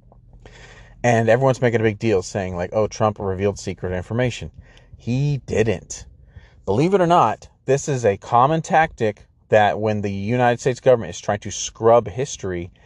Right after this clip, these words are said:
but it, it's too ubiquitous. The, the content is too ubiquitous all over the internet.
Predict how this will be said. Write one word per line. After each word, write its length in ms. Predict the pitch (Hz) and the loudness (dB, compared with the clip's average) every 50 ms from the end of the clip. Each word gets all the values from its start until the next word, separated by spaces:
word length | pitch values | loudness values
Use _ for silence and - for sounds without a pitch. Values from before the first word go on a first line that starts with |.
| _ _ _ - _ - | _ _ _ -20 _ 0
but 140 | - 110 113 | 2 2 4
it, 160 | 110 - - - | 2 0 -2 -6
it's 240 | - 104 - - - | -10 -8 -8 -10 -14
too 540 | - - - - 185 196 185 175 175 160 - | -12 -10 -6 -4 -2 -2 -2 -2 -4 -4 -4
ubiquitous. 680 | 143 127 123 117 - 127 123 - - 101 73 - - - | -4 -4 -4 0 0 0 0 0 -2 -4 -4 -6 -10 -4
The, 300 | - 113 104 104 101 95 - | 0 4 4 6 4 4 0
the 80 | - 107 | -4 -6
content 480 | - - - 135 143 147 - 151 135 | -4 0 2 2 2 2 -2 -6 -6
is 160 | 123 107 - - | -6 -6 -10 -12
too 180 | - - 135 | -10 -8 -8
ubiquitous 600 | 131 120 110 104 - 110 107 - - 92 95 - | -6 -6 -6 -4 -2 -2 -2 0 -2 -6 -2 0
all 120 | 101 95 98 | 0 0 0
over 140 | 98 92 | 0 -2
the 120 | 92 90 90 | -4 -4 -4
internet. 340 | 95 95 92 87 71 - | -4 -4 -4 -6 -6 -8